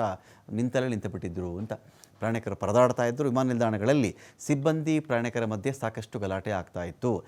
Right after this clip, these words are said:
ನಿನ್ನೆಯಿಂದ ಏರ್‌ಪೋರ್ಟಲ್ಲೇ ಕಾಯ್ತಾ ಇದ್ದಾರೆ ಜನ. ದೆಹಲಿ ಮೂವತ್ತೆಂಟು, ಬೆಂಗಳೂರು ನಲವತ್ತೆರಡು ಇಂಡಿಗೋ ವಿಮಾನಗಳು ರದ್ದಾದವು. ದೆಹಲಿಗೆ ಹೋಗಬೇಕಾಗಿದ್ದಂತಹ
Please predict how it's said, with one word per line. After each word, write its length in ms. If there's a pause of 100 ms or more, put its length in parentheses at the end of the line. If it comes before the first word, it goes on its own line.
(260)
ನಿನ್ನೆಯಿಂದ 440 (280)
ಏರ್‌ಪೋರ್ಟಲ್ಲೇ 800
ಕಾಯ್ತಾ 340
ಇದ್ದಾರೆ 300
ಜನ. 200 (540)
ದೆಹಲಿ 560
ಮೂವತ್ತೆಂಟು, 600
ಬೆಂಗಳೂರು 380
ನಲವತ್ತೆರಡು 600
ಇಂಡಿಗೋ 340
ವಿಮಾನಗಳು 380
ರದ್ದಾದವು. 720 (420)
ದೆಹಲಿಗೆ 260
ಹೋಗಬೇಕಾಗಿದ್ದಂತಹ 960